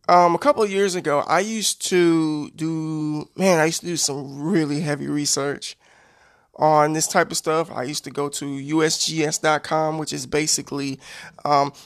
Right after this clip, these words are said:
it's a website that literally, it's a radar, it's a website, but it's a radar that literally tracks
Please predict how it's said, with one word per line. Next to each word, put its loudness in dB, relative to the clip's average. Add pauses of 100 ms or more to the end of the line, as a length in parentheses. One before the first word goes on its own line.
it's -4
a 2
website 2
that -2
literally, -2
it's -2
a 2
radar, 4 (400)
it's -12
a -8
website, -4
but -8
it's -6
a -6
radar -2
that -4 (480)
literally 4
tracks 2